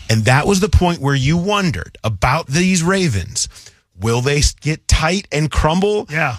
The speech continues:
Speaker 1: Knowing the history, knowing what
Speaker 2: Yeah.
Speaker 1: had happened, so much pressure on this being their year, all of that stuff. Here's free and easy Houston. Can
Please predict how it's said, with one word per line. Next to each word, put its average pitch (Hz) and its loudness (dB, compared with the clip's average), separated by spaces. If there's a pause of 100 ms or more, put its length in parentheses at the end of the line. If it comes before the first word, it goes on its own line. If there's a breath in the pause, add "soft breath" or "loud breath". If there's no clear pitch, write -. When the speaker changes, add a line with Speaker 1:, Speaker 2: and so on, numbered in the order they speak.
Speaker 1:
Knowing 147 2
the 180 2
history, 123 2
knowing 147 0
what 185 2
Speaker 2:
Yeah. 190 0
Speaker 1:
had 175 2
happened, 175 -2
so 143 -2
much 170 -2
pressure 196 0
on 180 0
this 175 2
being 185 0
their 185 2
year, 180 0 (260 loud breath)
all 165 -2
of 180 -2
that 190 -2
stuff. 165 -2 (220 loud breath)
Here's 143 0
free 175 0
and 190 2
easy 202 2
Houston. 165 -4 (200 loud breath)
Can 123 -2